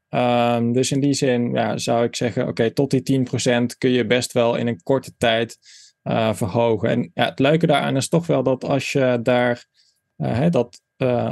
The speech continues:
onderzoek toont aan dat je daar, eh, ehm, zuiniger mee kan lopen. Ehm, en dat je, eh,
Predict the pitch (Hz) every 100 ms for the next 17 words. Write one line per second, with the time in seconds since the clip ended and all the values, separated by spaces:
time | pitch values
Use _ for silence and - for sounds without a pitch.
0 | - 156 156 135 117 - 123 120 143 123
1 | 110 113 - _ _ _ 127 120 123 117
2 | 113 113 113 113 113 113 117 117 - _
3 | _ 139 175 - 117 113 110 110 127 -
4 | - 131 165 170 139 120 113 110 104 110
5 | 127 180 226 - _ - - - _ _
6 | 131 120 120 - 139 135 131 127 139 -
7 | 139 - _ 139